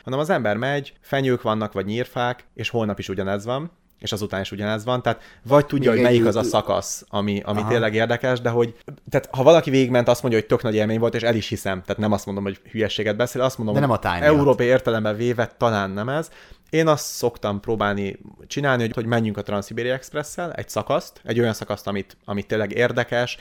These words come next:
Speaker 1: és hogy ráérezzünk, tehát nem is a maga a kilátás, hanem ez, amit pont az elmúlt tíz percben mesélek, ez a vonatos kultúra, a hangulat, tök jó, tök jó feeling az egész, de hogy ez így elég. Megyünk a Transzszibériával, látjuk, hogy működik, sőt, még a egyéb túrákon például van egy ilyen bajkálos téli túránk, ott nem is megyünk vonattal,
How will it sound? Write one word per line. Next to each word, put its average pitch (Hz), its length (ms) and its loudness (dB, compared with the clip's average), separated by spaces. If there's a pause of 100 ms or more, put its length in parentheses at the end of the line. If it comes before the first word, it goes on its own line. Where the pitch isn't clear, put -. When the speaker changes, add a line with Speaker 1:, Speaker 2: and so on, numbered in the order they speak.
(160)
Speaker 1:
és 117 140 -6
hogy 135 80 0
ráérezzünk, 110 560 0
tehát 123 160 -6
nem 202 100 2
is 175 120 -2
a 143 40 -6
maga 120 260 0
a 107 80 -2
kilátás, 107 460 -6
hanem 117 160 -6
ez, 113 140 -6
amit 117 180 -2
pont 110 240 -6 (100)
az 107 140 -8
elmúlt 104 240 -2
tíz - 180 -10
percben 98 240 -8
mesélek, 101 340 -8
ez 98 80 -10
a 101 80 -2
vonatos 98 380 -6
kultúra, 110 580 -4
a 98 100 -8
hangulat, 104 440 -6
tök 113 140 -2
jó, 104 340 -6
tök - 140 -20
jó 104 260 -8 (340)
feeling 104 300 -8
az 104 100 -8
egész, 131 380 -8 (160)
de 123 120 0
hogy 139 120 4
ez 127 100 2
így 123 120 0
elég. 101 340 -2 (180)
Megyünk 120 280 0
a 110 40 -6
Transzszibériával, 127 600 0
látjuk, 113 320 0
hogy 107 180 -4
működik, 127 520 -4
sőt, - 400 0
még 117 220 -2
a 120 360 0
egyéb 127 260 0
túrákon 107 360 -2
például 107 220 -2
van 120 80 2
egy 107 80 -2
ilyen 101 160 -2
bajkálos 104 460 0
téli 101 200 -6
túránk, 123 260 -4
ott 107 80 -8
nem 131 120 -2
is 120 100 -2
megyünk 104 260 -4
vonattal, 117 560 -6